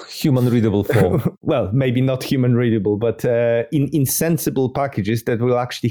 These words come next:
Speaker 2: have a meaning. So it, in, in here, it's, it's kind of when, when we go into, into product design, uh, does it, does it kind of put the onus on the data owners to think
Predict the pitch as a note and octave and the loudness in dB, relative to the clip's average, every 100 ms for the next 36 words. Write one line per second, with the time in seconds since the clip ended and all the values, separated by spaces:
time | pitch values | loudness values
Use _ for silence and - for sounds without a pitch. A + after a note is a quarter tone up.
0 | - A#2+ - _ B2 A#2+ C3 C3+ A2 G2 | -2 -4 -4 _ 0 2 4 4 4 4
1 | G#2 G2+ _ _ - - E3 D#3 - _ | 2 -2 _ _ -20 -8 -4 -4 -8 _
2 | - G3 F#3+ - _ _ _ - - F#3+ | -4 -2 -4 -10 _ _ _ -12 -2 -2
3 | F#3+ F#3 E3+ - A3 D3 C3 - D3+ C3+ | 0 0 0 2 2 2 0 2 2 2
4 | - - D3+ - D#3+ C#3 D3+ D#3 D#3 D3+ | -2 -2 -2 -2 0 2 2 2 0 0
5 | D3 C#3 F3+ D3+ C3+ D3+ - C3 A#2+ C#3 | 2 2 2 0 -2 -2 0 0 0 -2
6 | C#3 C3+ A2 A#2 G2+ A2 G#2 G#2+ - A#2+ | -2 -2 -2 -2 0 0 0 0 0 2
7 | A2+ A#2 - _ _ - B2 D#3 G3 F3+ | 2 0 -6 _ _ -12 -4 -2 0 -2
8 | - D#3 F3+ - D#3 D3 C#3 - D3 C#3 | -2 0 0 -2 -2 -2 -2 -2 -2 0
9 | A#2+ C#3+ C#3+ C3 - C#3 C3 B2 A2+ B2 | 0 2 0 0 -2 -2 0 0 0 0
10 | B2 A#2+ B2+ B2+ A#2+ A2 - A#2 - C3 | 0 0 0 0 0 -2 -4 -4 -2 0
11 | A#2+ | -2